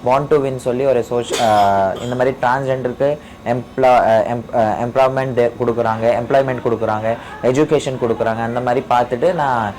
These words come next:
Born to Win-ல வந்தேன். So, Born to Win-ல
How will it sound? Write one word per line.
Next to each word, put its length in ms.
Born 260
to 60
Win-ல 320
வந்தேன். 380
So, 180
Born 180
to 100
Win-ல 340